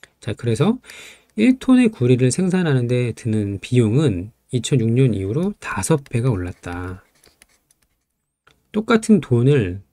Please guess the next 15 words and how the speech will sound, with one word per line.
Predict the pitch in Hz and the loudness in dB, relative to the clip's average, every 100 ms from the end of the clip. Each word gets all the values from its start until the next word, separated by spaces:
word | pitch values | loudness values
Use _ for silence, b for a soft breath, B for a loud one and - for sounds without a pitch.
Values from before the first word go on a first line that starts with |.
| _ | _
들이면 | 117 107 104 139 98 b b b b | -4 -2 0 0 0 b b b b
오분의 | 120 143 185 220 | 4 6 8 8
일 | 202 185 | 8 4
밖에 | 156 156 | -2 -4
채굴을 | 143 202 208 190 | -2 -2 0 0
하지 | 190 170 | -2 -2
못한다라는 | 92 98 - 139 117 117 101 95 | -2 -4 -2 0 0 -2 -6 -6
내용입니다. | 87 87 90 87 - - - _ _ _ _ _ _ - | -8 -8 -8 -10 -14 -20 -20 _ _ _ _ _ _ -2
이게 | 110 | -2
바로 | 104 | 0
이제 | 104 | -2
기술과 | 101 - 135 175 113 127 | -4 -2 0 0 -2 -4
비용의 | 135 117 110 98 | -2 0 0 -4
문제인 | 104 117 113 | -4 -2 -2
거고요. | 98 85 110 170 95 | -4 -4 -4 -4 -6